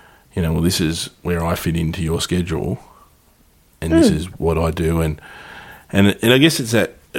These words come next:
Speaker 1: probably also that thing where, you know, if you're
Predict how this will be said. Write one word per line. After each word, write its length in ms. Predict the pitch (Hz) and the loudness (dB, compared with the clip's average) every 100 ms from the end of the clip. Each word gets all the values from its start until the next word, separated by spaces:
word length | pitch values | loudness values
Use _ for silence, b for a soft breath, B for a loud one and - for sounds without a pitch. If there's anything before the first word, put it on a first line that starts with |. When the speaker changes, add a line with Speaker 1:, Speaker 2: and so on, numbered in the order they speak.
| - | -4
Speaker 1:
probably 260 | - 135 101 | 2 4 6
also 300 | 92 - 90 | 6 4 2
that 220 | 87 - | 2 0
thing 260 | 98 98 90 | 0 2 2
where, 320 | 87 85 85 _ _ _ _ _ _ _ - | 2 -2 -4 _ _ _ _ _ _ _ -14
you 100 | - | -4
know, 140 | 95 85 | -2 0
if 100 | 87 | 4
you're 400 | 101 92 87 | 6 6 4